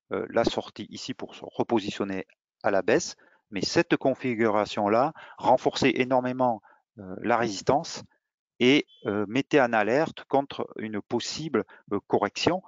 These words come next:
Alors, ça paraît rien parce qu'aujourd'hui, ça a repris, mais enfin, cette correction, elle a quand même duré du huit mars,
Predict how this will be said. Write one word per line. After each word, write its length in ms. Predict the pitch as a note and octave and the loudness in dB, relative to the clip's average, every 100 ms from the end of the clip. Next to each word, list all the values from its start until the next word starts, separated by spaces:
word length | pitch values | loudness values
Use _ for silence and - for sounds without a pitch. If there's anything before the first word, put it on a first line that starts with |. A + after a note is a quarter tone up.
| - - | -18 -18
Alors, 200 | - - | -10 -8
ça 100 | - | -2
paraît 340 | A#2 A#2 A2 A#2 | 2 4 4 4
rien 200 | C3 B2+ | 4 2
parce 120 | G#2 | 0
qu'aujourd'hui, 340 | - G2+ A2+ | -4 -4 -4
ça 120 | A#2+ - | 2 4
a 60 | |
repris, 280 | F#2+ G#2+ F#3+ | 4 2 -2
mais 80 | A#2+ | -4
enfin, 200 | - C3+ - - - | -2 -4 -4 -20 -4
cette 260 | G#2 - | -4 -4
correction, 440 | - G2 A2 F3+ E3 | -4 -2 0 -2 -2
elle 200 | - F#2+ | -2 -2
a 60 | G2 | -4
quand 180 | - G#2+ | -2 -2
même 320 | A2 G#2+ F#2+ | -2 -6 -10
duré 520 | F#2 G2 G2+ C3 D#3+ | -8 0 2 4 2
du 120 | B2 | -2
huit 200 | G2+ G2 | -8 -8
mars, 480 | G#2 A#2 D#3 D#3 - | -2 2 4 2 0